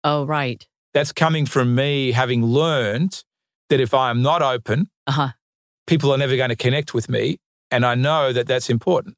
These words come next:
Speaker 1: Okay.
Speaker 2: But it's still something that's heartfelt for me because somewhere along the line, I value relationships, and I
Speaker 1: Mm-hmm.
Speaker 2: don't see relationships working if you're not prepared to be open.
Speaker 1: Yeah, your intentions are still pure,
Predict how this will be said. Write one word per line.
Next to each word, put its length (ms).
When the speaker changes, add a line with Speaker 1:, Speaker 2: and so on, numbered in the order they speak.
Speaker 1:
Okay. 480
Speaker 2:
But 140
it's 120
still 240
something 440
that's 200
heartfelt 800
for 80
me 160
because 600
somewhere 460
along 260
the 80
line, 260
I 100
value 400
relationships, 800
and 100
I 40
Speaker 1:
Mm-hmm. 60
Speaker 2:
don't 180
see 300
relationships 680
working 340
if 100
you're 60
not 120
prepared 300
to 80
be 120
open. 260
Speaker 1:
Yeah, 140
your 160
intentions 420
are 80
still 240
pure, 480